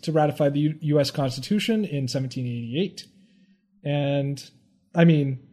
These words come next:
there are other bits here. I don't really care about any of this. I wanted to tell you mostly about, um, <clears throat> what is fast becoming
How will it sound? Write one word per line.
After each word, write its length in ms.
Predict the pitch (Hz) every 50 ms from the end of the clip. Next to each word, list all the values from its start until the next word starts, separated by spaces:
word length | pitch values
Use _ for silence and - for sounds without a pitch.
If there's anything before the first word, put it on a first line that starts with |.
| _ _ _ -
there 180 | 208 202 190
are 80 | 180 160
other 180 | 147 156 147 131
bits 260 | 131 135 127 - -
here. 320 | - 131 127 127 135 - -
I 120 | 185 202
don't 180 | 196 190 185 165
really 200 | 165 160 151 143
care 180 | - 160 143 139
about 220 | 135 147 139 135
any 180 | 139 135 139 135
of 60 | 131 123
this. 200 | 135 131 123 -
I 80 | 160 160
wanted 280 | 156 160 160 156 147
to 60 | 151 -
tell 180 | - 165 156
you 160 | 151 147 143 143
mostly 460 | 147 170 185 180 180 - 165 143 135
about, 500 | 131 127 127 123 127 127 127 123 - - _ _ _ _ _ _ _ _ _ _ _ _ _ -
um, 420 | 135 135 139 135 127 123 123 123 - - _ _ _ _ _ _ _ _ _ _ _ _ _ - - _ _ _ _ _ _ _ _ _ -
<clears throat> 0 |
what 380 | 185 190 185 165 147 165 190 190
is 160 | 180 175 -
fast 300 | - 202 208 214 202 -
becoming 600 | 208 180 - 196 180 175 170 165 156 151 139